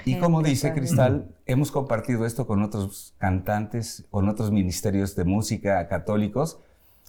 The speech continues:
Speaker 1: que primero nadie se animaba a hacer esta misión y, y, este, entonces empezamos a orar. Le pedimos a Dios, "Señor,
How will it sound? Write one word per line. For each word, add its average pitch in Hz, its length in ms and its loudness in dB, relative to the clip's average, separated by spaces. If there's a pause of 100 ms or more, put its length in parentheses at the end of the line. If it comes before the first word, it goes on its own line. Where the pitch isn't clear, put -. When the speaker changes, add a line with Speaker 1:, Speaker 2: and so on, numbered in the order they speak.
(220)
Speaker 1:
que 110 100 2
primero 117 720 2
nadie 104 760 4
se 120 120 0
animaba 107 440 4
a 98 40 2
hacer 101 220 -2
esta 104 220 -2
misión 104 600 0 (160)
y, 107 360 2
y, 98 280 4
este, 90 680 -2 (220)
entonces 107 480 -2
empezamos 101 640 -2
a 92 60 0
orar. 92 380 -2 (360)
Le 90 120 0
pedimos 107 480 0
a 90 80 0
Dios, 90 380 -4 (120)
"Señor, 110 540 -2